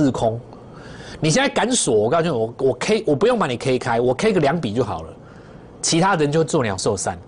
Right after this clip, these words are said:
砰一声打开，我就补那两趴。要不然你以为盘中那种量跟当冲周转率怎么出来的，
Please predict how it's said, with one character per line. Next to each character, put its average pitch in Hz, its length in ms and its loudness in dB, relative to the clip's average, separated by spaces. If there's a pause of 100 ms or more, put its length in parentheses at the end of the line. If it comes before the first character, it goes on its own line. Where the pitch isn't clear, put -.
砰 185 280 4
一 208 80 4
声 196 180 2
打 120 180 0
开， 131 240 0 (280)
我 143 100 0
就 202 80 2
补 127 160 -4
那 147 100 0
两 107 200 0
趴。 107 200 -4 (920)
要 226 100 2
不 226 60 4
然 262 140 2
你 240 80 0
以 196 60 4
为 165 180 4
盘 165 260 -4
中 190 160 2
那 196 60 2
种 123 160 -2
量 147 180 2
跟 143 160 -2
当 143 140 0
冲 139 200 -2
周 156 140 0
转 120 160 0
率 127 60 0
怎 113 120 -6
么 104 60 -4
出 110 160 -2
来 87 160 -2
的， 82 60 -14